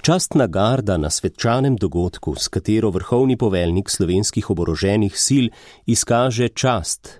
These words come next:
podeljencu priznanja, je strašenje intelektualcev? Morda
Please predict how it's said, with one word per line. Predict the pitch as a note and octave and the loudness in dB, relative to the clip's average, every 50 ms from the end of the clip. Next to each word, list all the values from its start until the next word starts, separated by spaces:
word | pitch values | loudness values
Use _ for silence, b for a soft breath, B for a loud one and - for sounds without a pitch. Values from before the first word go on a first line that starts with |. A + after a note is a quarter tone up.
| - - | -12 -6
podeljencu | - F#2+ E2 F2+ D#2+ E2 F#2 F#2+ G#2 G#2 F#2+ - A2+ F#2 | -4 -2 -2 0 0 0 0 2 0 0 0 -2 -4 -4
priznanja, | - F#2 F2 D#2+ F#2 G2+ G2+ G2 G#2+ A2+ G#2+ A#2 B2 A#2+ b b b b b b | -4 -4 -2 0 0 2 2 2 2 0 0 0 -2 -4 b b b b b b
je | G#2+ F#2 G#2+ G#2+ G#2 G#2 G#2 _ _ _ _ _ | -2 0 2 2 0 -2 -4 _ _ _ _ _
strašenje | - - - - - G#2 G2+ F2+ - - G#2+ F#2 F2 F#2 F#2+ F#2+ G2+ A#2 - | -8 -8 -4 -2 -2 -2 -2 -2 -2 -2 0 0 0 0 0 0 0 0 0
intelektualcev? | A#2+ A#2 A2+ A2+ - B2 A#2 A#2 - - B2+ A#2+ G#2+ G2+ G#2+ A#2 - - C#3 C3+ C#3 - _ _ _ _ _ _ _ _ _ b b b b b b b b b b b _ | 0 0 0 0 0 -2 -2 -4 -2 -2 0 0 2 0 0 -2 -4 -4 -4 -4 -4 -6 _ _ _ _ _ _ _ _ _ b b b b b b b b b b b _
Morda | - C3+ C#3 C#3 D#3 E3 E3 D#3+ | 0 0 2 2 2 2 0 -2